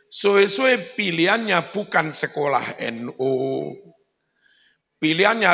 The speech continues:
lek Malang misalipun teng Ar-Rahmah.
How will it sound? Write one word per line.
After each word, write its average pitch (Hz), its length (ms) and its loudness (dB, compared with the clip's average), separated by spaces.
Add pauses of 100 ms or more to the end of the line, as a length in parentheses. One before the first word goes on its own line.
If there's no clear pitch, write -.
lek 143 100 0 (380)
Malang 147 480 2
misalipun 147 720 -2
teng 151 240 -6
Ar-Rahmah. 127 960 0